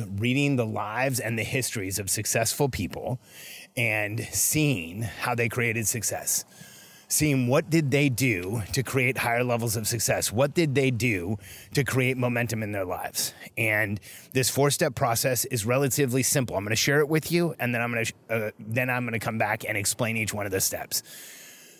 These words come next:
So first, successful people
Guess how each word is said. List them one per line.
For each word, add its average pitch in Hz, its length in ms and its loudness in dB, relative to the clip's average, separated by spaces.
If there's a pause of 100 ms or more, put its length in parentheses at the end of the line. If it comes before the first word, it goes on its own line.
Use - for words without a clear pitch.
(200)
So 151 200 4
first, 175 520 4 (260)
successful 147 580 2
people 139 420 2